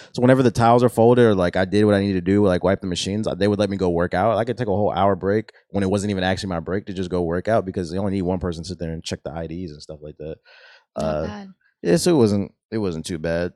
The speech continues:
Speaker 1: Other than that, I used to work odd jobs too, raking leaves, shoveling snow.
Speaker 2: See, I never did all of that.
Speaker 1: I used to, uh, I used to sell albums. I used to sell music.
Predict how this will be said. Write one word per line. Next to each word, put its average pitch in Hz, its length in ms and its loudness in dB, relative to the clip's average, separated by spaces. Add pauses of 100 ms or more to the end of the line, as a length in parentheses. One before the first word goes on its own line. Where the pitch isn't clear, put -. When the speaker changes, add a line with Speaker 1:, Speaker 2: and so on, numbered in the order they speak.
Speaker 1:
Other 151 160 -6
than 110 80 -8
that, 113 140 -4
I 104 40 -2
used 120 120 -6
to 110 80 -4
work 87 200 -4
odd 82 240 -2
jobs 80 360 -4
too, 87 320 -2 (320)
raking 87 360 -2
leaves, 87 480 -2
shoveling 85 460 -4
snow. 85 540 -4 (200)
Speaker 2:
See, 269 220 -16
I 277 40 -14
never 302 220 -12
did 190 240 -18
all 180 280 -16
of 180 60 -16
that. 180 320 -16 (220)
Speaker 1:
I - 60 2
used 110 220 0
to, 98 140 0
uh, 82 520 0
I 87 60 -4
used 95 120 -4
to 90 60 -6
sell 87 220 -2
albums. 82 560 -4
I 104 60 -2
used 95 100 -2
to 104 80 -2
sell 87 80 -2
music. 85 420 -8